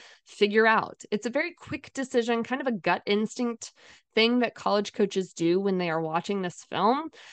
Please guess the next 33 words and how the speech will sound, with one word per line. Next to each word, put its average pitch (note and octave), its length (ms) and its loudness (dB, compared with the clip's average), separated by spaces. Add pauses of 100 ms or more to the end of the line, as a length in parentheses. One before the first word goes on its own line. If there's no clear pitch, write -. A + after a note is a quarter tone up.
(160)
So A3+ 320 4
if - 220 0
you A3 440 -2
initially A#3+ 540 0
show G#3+ 460 0
a F#3+ 60 -6
shaky, G#3+ 720 -2
grainy G#3+ 720 0 (280)
screen, G#3 640 0 (200)
honestly, B3+ 520 -2
I G3 120 2
remember A3+ 720 0
seeing G#3 480 0
film G3+ 340 -2
when F#3+ 120 -4
I F3+ 100 0
was F#3 120 -6
a G#3 60 -6
college F#3 380 -4
coach G#3 260 0
and F3+ 100 -4
being F#3 200 -2
like, F3+ 200 -4
"This B3+ 220 -6
hurts - 460 -12
my G4 320 -8
eyes. D#3 420 0
I'm F3+ 220 -4
not G#3+ 280 -2
going A#3 220 6
to - 180 -2
watch F#3+ 460 4
this." D3+ 300 -10